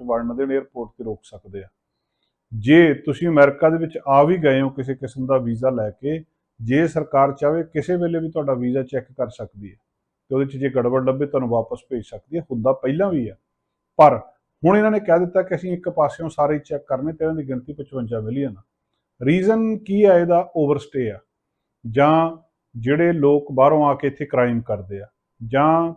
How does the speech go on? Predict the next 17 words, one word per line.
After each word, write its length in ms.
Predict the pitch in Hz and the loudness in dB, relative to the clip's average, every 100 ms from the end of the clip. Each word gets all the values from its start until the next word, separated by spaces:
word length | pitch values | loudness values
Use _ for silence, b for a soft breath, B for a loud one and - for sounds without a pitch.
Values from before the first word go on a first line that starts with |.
| - | -2
ਪਬਲਿਕ 300 | 135 151 147 | -2 -2 -4
ਸੇਫਟੀ 380 | 147 135 - | 0 0 -2
ਲਈ 120 | 143 143 | -6 -4
ਕੋਈ 180 | 143 | -4
ਖਤਰਾ 540 | 139 - 113 113 107 98 | -4 -4 -6 -4 -6 -6
ਆ, 40 | - _ _ _ _ 117 | -14 _ _ _ _ -4
ਜਾਂ 360 | 127 156 170 | 2 4 4
ਕਿਸੇ 300 | 170 156 160 | 2 -4 -2
ਦਾ 120 | 156 | -2
ਕੋਈ 160 | 151 151 | -2 -4
ਸੰਬੰਧ 440 | 139 135 151 165 131 123 139 - _ _ _ _ _ _ _ _ _ _ - | -6 2 2 2 2 0 -2 -10 _ _ _ _ _ _ _ _ _ _ -6
ਕਿਸੇ 260 | 147 165 | -2 2
ਅੱਤਵਾਦੀ 400 | 147 151 143 139 | 2 2 2 2
ਗਰੁੱਪ 320 | 147 131 127 120 | 2 0 0 -2
ਦੇ 160 | 110 | -4
ਨਾਲ 220 | 107 98 | -6 -10
ਆ। 80 | 95 | -16